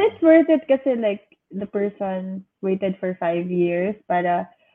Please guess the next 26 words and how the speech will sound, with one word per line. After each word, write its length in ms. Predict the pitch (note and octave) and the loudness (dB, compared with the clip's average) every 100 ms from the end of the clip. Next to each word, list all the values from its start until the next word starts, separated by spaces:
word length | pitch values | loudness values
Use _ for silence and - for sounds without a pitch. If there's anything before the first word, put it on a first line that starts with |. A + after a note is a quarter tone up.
| _ _ _ | _ _ _
hindi 240 | G#3+ A3 | 2 2
siya, 320 | A#3+ G#3 G3 G3+ | 4 4 4 0
kumbaga, 240 | G3+ G3 | 0 0
hindi 240 | G3+ G3 | 0 0
niya 160 | G3+ G3 | 0 0
minadali 400 | G3 F#3+ F#3 F#3 | 0 0 0 0
yung 160 | F#3 F#3 | -4 -6
self 160 | F3+ - | -10 -8
niya 80 | F3+ | -8
ma-in 400 | E3+ F3 F3+ E3+ | -6 -6 -2 0
love, 320 | D#3 E3 F3 | 2 0 -2
hindi 240 | F#3+ F#3 | -4 -4
niya 160 | F#3 F3+ | -4 -4
pinilit 480 | - F#3+ F3+ F3 E3+ F#3 | -4 -4 -2 -6 -6 -12
just 80 | - | -8
because 200 | F3+ F3 - | -6 -6 -6
of 160 | E3+ - | -10 -4
age 320 | F#3 F#3+ F#3+ | 0 4 2
or 160 | F#3 F3+ | 0 -4
whatsoever, 560 | F3+ F#3+ F3 F3+ F3+ | -4 -4 -4 -4 -4
just 160 | F3+ F#3+ | -4 -4
because 300 | F#3+ F#3 F3+ | -6 -4 -4
of 160 | F3+ E3+ | -6 -4
hype. 320 | F3+ F3+ F#3 _ _ _ _ _ | 2 2 0 _ _ _ _ _
'Cause 140 | A3 G#3 | -2 2
people, 460 | A#3+ A#3 A3+ G#3 | 2 8 8 8